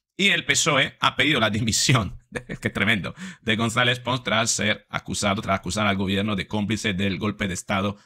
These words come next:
de Venezuela. Dice la palabra del pesoe, los exabruptos de González Pons son incompatibles con la diplomacia.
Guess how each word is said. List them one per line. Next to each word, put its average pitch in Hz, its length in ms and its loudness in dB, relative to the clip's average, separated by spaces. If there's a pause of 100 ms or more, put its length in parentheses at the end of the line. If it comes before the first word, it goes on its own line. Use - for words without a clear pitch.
(120)
de - 200 0
Venezuela. - 540 -6 (420)
Dice 139 640 2
la 107 160 0
palabra 107 440 2
del 95 200 0
pesoe, 160 320 2
los - 220 2
exabruptos 101 720 -2
de 98 100 0
González 104 440 0
Pons 151 240 2
son 123 280 0
incompatibles 113 760 0
con 104 140 -2
la 107 100 4
diplomacia. 90 640 -4